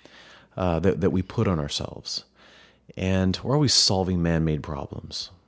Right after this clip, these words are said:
Um, it happens in business all the time. E-, everybody out there who works at some company probably knows that they've had grief over solving some issue that was created by some other decision that we made, and we made a rule, and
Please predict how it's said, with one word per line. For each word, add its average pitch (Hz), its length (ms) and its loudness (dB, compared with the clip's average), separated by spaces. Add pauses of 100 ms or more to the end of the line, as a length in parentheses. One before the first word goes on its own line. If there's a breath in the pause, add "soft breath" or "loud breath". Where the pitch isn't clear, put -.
(240)
Um, 82 380 -8
it 123 40 2
happens 185 300 4
in 117 120 8
business 95 360 4
all 85 100 2
the 78 100 0
time. 76 300 -2
E-, 98 60 4
everybody 147 540 6
out 90 160 4
there 92 180 2
who 90 100 0
works 87 360 0
at - 80 -6
some 90 180 -2
company 78 540 -4 (480 loud breath)
probably 113 480 2
knows 87 500 2
that 80 320 0 (760 soft breath)
they've 98 380 4
had 98 300 0
grief 90 520 0
over 85 240 -6
solving 92 460 0
some 98 340 0
issue 82 440 0
that 78 140 -2
was 76 120 -6
created 87 420 0
by 73 180 -2
some 101 280 0
other 101 140 4
decision 87 420 0
that 80 80 0
we 80 140 -2
made, 78 260 0
and 80 80 -2
we 80 80 0
made 95 180 4
a 113 40 6
rule, 90 440 4
and 78 160 -2